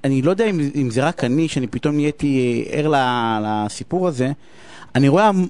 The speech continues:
המון שאלות בפייסבוק, המון, על איך יוצאים מהסכם שכירות,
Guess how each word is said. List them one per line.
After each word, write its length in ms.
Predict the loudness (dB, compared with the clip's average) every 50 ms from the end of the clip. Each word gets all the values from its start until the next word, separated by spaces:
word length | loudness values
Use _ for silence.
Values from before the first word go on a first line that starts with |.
| -2 -4 -2
המון 340 | 0 2 2 2 2 2
שאלות 460 | 0 -2 0 0 2 2 2 0 0 -2
בפייסבוק, 1000 | -4 -6 -6 -4 -2 0 0 0 -2 -4 -2 -2 -2 -2 -2 -6 -12 -20 -20 -20 -20 -20 -20 -20 -20 -20 -20 -20 -8 -2
המון, 460 | 0 2 4 4 4 4 2 0 -4 -8 -12 -18 -20 -20 -20 -20 -20 -20 -20 -20 -20 -20 -20 -20 -4 0
על 260 | 0 2 2 2 0 -4 -6 -2 0
איך 400 | 2 2 2 2 -2 -4 -8 -10 -12 -14 -16 -16 -10 -4 0
יוצאים 460 | 2 2 2 0 0 0 2 2 2
מהסכם 480 | 0 0 -2 -4 -4 -2 0 0 0
שכירות, 840 | -2 -2 -4 -4 -2 -2 0 2 2 4 4 4 2 0 -4 -10 -20